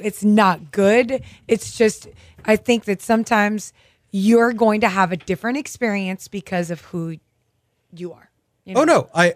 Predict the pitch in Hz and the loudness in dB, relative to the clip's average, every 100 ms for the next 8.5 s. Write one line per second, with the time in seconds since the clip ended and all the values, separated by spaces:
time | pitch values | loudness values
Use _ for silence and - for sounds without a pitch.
0 | - 156 165 160 160 151 151 147 131 - | -2 -6 -4 -4 -2 0 -2 -6 -10 -8
1 | 185 127 113 120 294 160 135 143 135 139 | -6 -4 -4 -2 -2 -2 0 2 2 2
2 | 135 139 139 _ _ _ _ 131 143 - | 2 2 2 _ _ _ _ 0 0 2
3 | 147 143 135 139 135 135 - _ _ _ | 2 2 0 0 -2 -4 -12 _ _ _
4 | 151 135 147 139 139 - 127 123 117 113 | -4 -2 -2 -2 -4 -4 -2 2 4 4
5 | - 117 113 147 147 139 127 123 123 135 | 0 -6 2 2 4 0 -2 0 0 0
6 | - 294 277 247 190 - - 294 190 120 | -2 -2 0 2 2 2 0 0 2 0
7 | 110 98 101 120 139 - 147 151 175 180 | -2 -4 -2 2 2 2 -2 0 -2 0
8 | 170 143 139 117 113 | -4 -4 -2 -2 -4